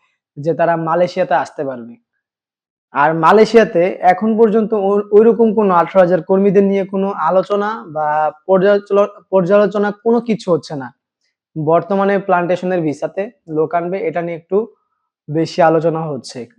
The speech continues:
এর মধ্যে অনেকে কোশ্চেন করতেছে, "ভাই, মেডিকেল কি চালু আছে কিনা, প্ল্যান্টেশনে মেডিকেল চালু?" তো মালয়েশিয়ার প্রধানমন্ত্রী কিন্তু বলছে বাংলাদেশের সাথে সকল সেক্টরের একটা ভিসা খোলার সম্ভাবনা রাখবে, but এখা-,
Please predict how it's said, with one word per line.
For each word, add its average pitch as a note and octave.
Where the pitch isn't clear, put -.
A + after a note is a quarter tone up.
এর F#3+
মধ্যে A3
অনেকে A#3
কোশ্চেন F#3+
করতেছে, F3
"ভাই, F3+
মেডিকেল F3+
কি F#3
চালু E3+
আছে D3
কিনা, C3+
প্ল্যান্টেশনে F3
মেডিকেল E3
চালু?" C3
তো E3+
মালয়েশিয়ার G#3
প্রধানমন্ত্রী A3
কিন্তু G3+
বলছে E3+
বাংলাদেশের D3+
সাথে G3+
সকল D#3
সেক্টরের F3+
একটা F#3
ভিসা D3+
খোলার E3
সম্ভাবনা E3
রাখবে, D#3+
but F3
এখা-, A3